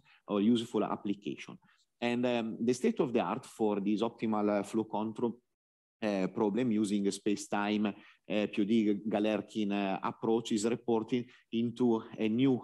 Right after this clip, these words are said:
uh, contribution is the, in the Handbook of Numerical Analysis, edited by Emanuele Frelà and, uh, Enrique Zuazzua.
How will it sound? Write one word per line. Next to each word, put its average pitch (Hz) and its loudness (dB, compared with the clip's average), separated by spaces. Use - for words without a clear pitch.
uh, 98 0
contribution 107 0
is 98 -2
the, 104 0
in 104 0
the 107 2
Handbook 107 -2
of 95 -4
Numerical 101 -2
Analysis, 95 -2
edited 107 -2
by 95 -2
Emanuele 101 0
Frelà 98 -2
and, 98 -2
uh, 98 -2
Enrique 98 0
Zuazzua. 92 -2